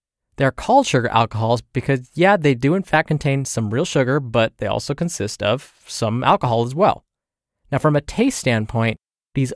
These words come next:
aren't as sweet as real sugar, but the advantage of these is that they're absorbed into the bloodstream much more slowly. So for those struggling to manage their blood sugar, this is a good thing. Sugar alcohols are generally recognized as safe, but I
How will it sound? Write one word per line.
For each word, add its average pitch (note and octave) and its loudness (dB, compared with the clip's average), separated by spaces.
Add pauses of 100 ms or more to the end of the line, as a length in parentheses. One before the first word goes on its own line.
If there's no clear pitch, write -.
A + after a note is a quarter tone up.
aren't G#3+ 2
as - 0
sweet - -2
as A#2+ -2
real A#2 2
sugar, G#3 0 (360)
but C3 -2
the C#3+ 6
advantage D#3+ 4
of B2+ 2
these F#3+ 2
is A#2 -2
that C3 -2
they're B2 6
absorbed C3 2
into C#3+ 0
the A2 2
bloodstream C3 2
much B2 2
more B2 0
slowly. D3 0 (480)
So - 2
for D#3 2
those C4+ 4
struggling F3+ 2
to A#2 -2
manage B2+ 2
their B2+ 2
blood A#2+ 2
sugar, G#2 -4 (200)
this G2 -6
is A2 -6
a B2+ 0
good A#3 4
thing. - -4 (520)
Sugar D3 0
alcohols C#3+ 2
are A2 -2
generally A3+ 2
recognized D3+ 0
as A2+ 0
safe, A2 0 (360)
but B2+ 4
I - 4